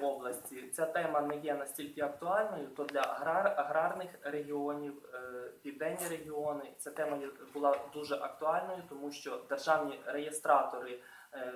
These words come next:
тобто працівники Міністерства юстиції, не встигали реєструвати відповідні договори, а договір, е, оренди землі сільськогосподарського призначення є чинним з моменту його реєстрації, відповідно, е, орендатори втрачали,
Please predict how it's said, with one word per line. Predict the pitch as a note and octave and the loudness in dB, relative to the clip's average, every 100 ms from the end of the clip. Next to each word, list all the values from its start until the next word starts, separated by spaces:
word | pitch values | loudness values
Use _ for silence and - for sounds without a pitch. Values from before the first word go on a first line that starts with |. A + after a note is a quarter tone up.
| - | -8
тобто | - C#3 | -8 -8
працівники | D3+ C#3 D3 C#3+ C#3+ C#3+ | -10 -8 -6 -6 -6 -6
Міністерства | C#3 - C#3+ - C3+ | -6 0 -2 -2 -8
юстиції, | C3 - E3+ F#3 F3+ E3+ D#3+ C#3+ | -10 -10 -8 -8 -10 -10 -10 -4
не | D#3+ | -4
встигали | E3 - D#3+ D#3 D3 B2+ | -4 -6 0 4 4 4
реєструвати | B2+ B2+ - C#3 C3+ B2 B2 | -4 -8 -10 -2 2 2 0
відповідні | B2 - C#3 B2+ B2 | -10 -12 -10 -10 -12
договори, | B2 B2 C3 D3 F3 G3 - - - - - - - _ | -10 -10 -8 -8 -6 -8 -12 -20 -20 -20 -20 -20 -20 _
а | - D3 | 6 6
договір, | D#3+ F#3 E3 D3 C#3 - - | 8 4 4 2 0 -2 -10
е, | D3 C#3+ C#3+ | -2 0 4
оренди | C#3 D3+ D#3 D3 C#3 | 6 8 8 6 2
землі | C#3+ C#3 C#3 C3+ C3 - | -4 -6 -6 -6 -8 -8
сільськогосподарського | - C#3 D3 C#3 C#3+ C3+ - C3+ | -8 -8 -8 -6 -4 -6 -8 -10
призначення | C#3 C3+ C3+ A#2+ C#3+ B2+ | -8 -2 2 2 0 -6
є | C3 D3 | -6 -8
чинним | D3 D#3 C#3+ C3 | -6 -6 -6 -6
з | C#3 | -6
моменту | C3+ C#3 C3+ B2+ | -4 -4 -4 -12
його | B2+ C3+ | -12 -12
реєстрації, | C3+ C3 - G#3 G#3+ F3+ C#3 | -10 -6 2 4 2 0 -6
відповідно, | C3 - C#3 F#3 F3+ E3+ D#3+ - - - C#3 | -8 -8 -8 -6 -4 -4 -4 -6 -20 -14 -10
е, | C3+ C3 B2 B2 - - - - - | -8 -8 -8 -10 -16 -20 -20 -14 -4
орендатори | C3+ C3 D3 E3 D#3+ D3 | -2 6 8 8 6 -2
втрачали, | C#3 C3+ B2 - D3 D3+ D3 C3+ | -2 -2 -2 2 6 8 6 2